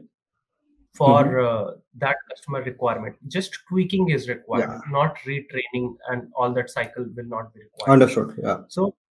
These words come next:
Speaker 1: that, that maximum goes to, like, twenty-five, thirty days. Right?
Speaker 2: Mm-hmm.
Speaker 1: And
Speaker 2: Yeah.
Speaker 1: then customer directly sees the results and at max,
Speaker 2: Okay.
Speaker 1: he just has to do is that, you know, "This is not performing as I expected,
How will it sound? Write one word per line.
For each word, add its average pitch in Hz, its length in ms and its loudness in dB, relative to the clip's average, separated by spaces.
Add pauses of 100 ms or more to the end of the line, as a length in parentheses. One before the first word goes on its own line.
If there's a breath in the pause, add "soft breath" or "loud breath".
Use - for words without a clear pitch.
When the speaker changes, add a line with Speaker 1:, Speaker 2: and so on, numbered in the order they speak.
(140)
Speaker 1:
that, 165 160 -4 (220)
that 160 220 2
maximum 170 440 0
goes 151 300 0
to, 156 360 -4
like, 139 200 -4
twenty-five, 139 480 -2
thirty 123 260 -8
days. 123 320 -8 (1080)
Right? 120 120 6
Speaker 2:
Mm-hmm. 113 440 0 (260)
Speaker 1:
And 170 100 2
Speaker 2:
Yeah. - 80 0
Speaker 1:
then - 120 -10
customer 208 460 -6
directly 165 640 -4
sees 160 340 0
the 147 140 0
results 117 640 -4 (560)
and 139 240 -2
at 131 200 -2
max, 143 340 2
Speaker 2:
Okay. - 100 -4 (140)
Speaker 1:
he 156 160 0
just 160 280 -2
has 135 240 -2 (120)
to 127 200 -14 (180)
do 139 280 -6
is 131 240 -4
that, 120 340 -2 (600)
you 131 120 -8
know, 147 320 -2
"This 139 200 -2
is 135 200 -2
not 123 280 0
performing 120 720 -6 (240)
as 117 200 -2
I 117 40 0
expected, - 580 -8